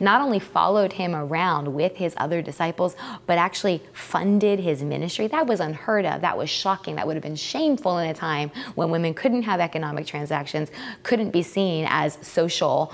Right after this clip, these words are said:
or political or financial leaders. And yet he had women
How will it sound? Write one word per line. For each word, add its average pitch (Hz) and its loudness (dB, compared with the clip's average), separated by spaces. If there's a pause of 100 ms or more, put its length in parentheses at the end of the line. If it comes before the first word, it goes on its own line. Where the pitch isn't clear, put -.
(140)
or 143 0
political 165 0
or 156 2
financial 156 -2
leaders. 151 0
And 156 -6
yet 160 -2
he 190 0
had 165 -2
women 175 -2